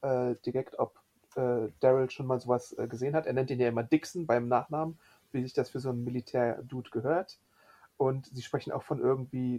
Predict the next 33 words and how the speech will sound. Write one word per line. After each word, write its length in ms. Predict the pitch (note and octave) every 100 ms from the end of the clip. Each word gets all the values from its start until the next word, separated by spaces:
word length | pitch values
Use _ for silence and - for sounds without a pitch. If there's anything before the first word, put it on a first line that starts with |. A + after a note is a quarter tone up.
| -
der 80 | A#2
Carver 380 | - C#3 C3+
spricht, 280 | C3 - -
glaub 160 | - B2
ich, 80 | B2
von 160 | B2+ A#2+
irgendwas, 340 | A#2+ A#2+ A#2
dass 160 | A#2+ A#2
sie 60 |
schon 220 | B2 C3 A#2+
mal 200 | A#2 A#2
so 80 |
eine 100 | A#2+
große 300 | A#2+ A#2+ A#2+ B2
Herde 420 | B2 A#2+ A#2+ A#2 _ _ _
gecleart 440 | A#2+ - D3 C#3+ C#3+
hätten 360 | C#3 C3 B2+
in 140 | A#2 A#2
einem 120 | A2
Krankenhaus 680 | - D#3+ - B2+ C3 C3+ -
oder 180 | B2+ B2
sowas. 460 | B2 B2 A#2+ -
Und 360 | A#2+ A#2 A2+ - _ _ _
Daryl 240 | - A#2 A#2+
schlägt 280 | - A#2+ B2+
dann 120 | A#2
vor, 420 | - A#2+ A2+ -
ach, 240 | A2+ G#2+
die 100 | - A2+
könnte 180 | C3
ich 80 | A#2+
doch 120 | A#2
fortleiten. 880 | - D#3 D3+ C#3+ C3 C3 - B2+